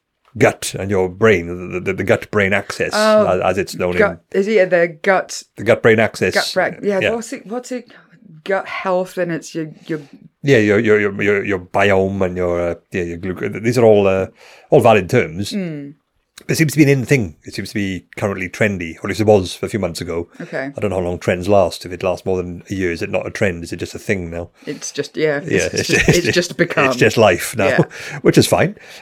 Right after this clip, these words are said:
Speaker 1: But yeah, people
Speaker 2: Like
Speaker 1: really,
Speaker 2: kale.
Speaker 1: yeah.
Speaker 2: <laughs> An avocado toast.
Speaker 1: <laughs> Yeah.
Speaker 2: That's
Speaker 1: Someone, a friend of ours, on allotment, they gave us some kale they'd grown themselves. And I thought, "I'm very grateful, but I have literally no idea what to do with this." It,
Speaker 2: I,
Speaker 1: what, what do you do with
Speaker 2: I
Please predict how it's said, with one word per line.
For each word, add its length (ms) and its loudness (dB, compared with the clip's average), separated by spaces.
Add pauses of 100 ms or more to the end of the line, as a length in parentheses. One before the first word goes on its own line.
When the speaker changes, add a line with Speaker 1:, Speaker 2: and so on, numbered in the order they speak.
(220)
Speaker 1:
But 80 8
yeah, 80 10
people 120 6
Speaker 2:
Like 100 8
Speaker 1:
really, 160 8
Speaker 2:
kale. 500 2
Speaker 1:
yeah. 260 6 (300)
Speaker 2:
<laughs> 260 -6
An 80 -8
avocado 520 2
toast. 560 -2
Speaker 1:
<laughs> 40 -4
Yeah. 100 0 (120)
Speaker 2:
That's 200 -6
Speaker 1:
Someone, 460 4
a 180 0
friend 160 6
of 60 10
ours, 140 10
on 80 6
allotment, 320 6
they 160 6
gave 200 8
us 140 6
some 140 -8
kale 260 6
they'd 140 2
grown 480 0
themselves. 800 2
And 60 0
I 40 -8
thought, 200 2 (380)
"I'm 60 -4
very 140 8
grateful, 440 6
but 120 6
I 20 8
have 100 6
literally 220 -2
no 160 8
idea 160 8
what 100 4
to 60 -8
do 140 4
with 120 2
this." 300 -6
It, 160 -10 (440)
Speaker 2:
I, 500 2
Speaker 1:
what, 300 -2
what 100 -2
do 60 0
you 60 2
do 40 4
with 160 2
Speaker 2:
I 40 -8